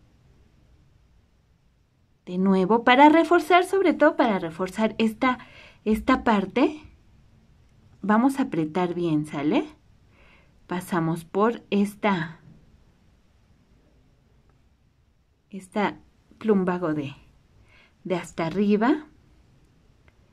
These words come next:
Pasamos por las siguientes cuatro, que serían las cuatro negras, que serían donde, donde va a, este, a pasar nuestro gancho.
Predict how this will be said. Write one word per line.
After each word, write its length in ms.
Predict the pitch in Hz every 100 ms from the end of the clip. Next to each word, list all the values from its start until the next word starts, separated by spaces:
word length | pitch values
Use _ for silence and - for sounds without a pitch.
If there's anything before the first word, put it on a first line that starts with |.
| _ _ _ _ _ _
Pasamos 500 | - 196 208 214 220
por 200 | 220 196
las 220 | 175 170 165
siguientes 680 | 175 170 202 202 233 233
cuatro, 760 | - - 233 208 208 220 254 302
que 180 | 226 214
serían 580 | 202 180 185 196 190 -
las 220 | 190 190
cuatro 320 | 214 214 220
negras, 440 | 240 220 190 285 311 - - - -
que 120 | - 214
serían 460 | 214 208 220 226
donde, 600 | 233 233 220 175 160 160 185
donde 520 | 185 185 175 165 170
va 460 | 196 202 208 254 -
a, 420 | 208 220 240 254 -
este, 840 | 170 165 165 _ - 156 151 175 - _ _ -
a 160 | 202
pasar 320 | 202 190 220 220
nuestro 460 | 233 247 - 247
gancho. 500 | 254 277 269 247 220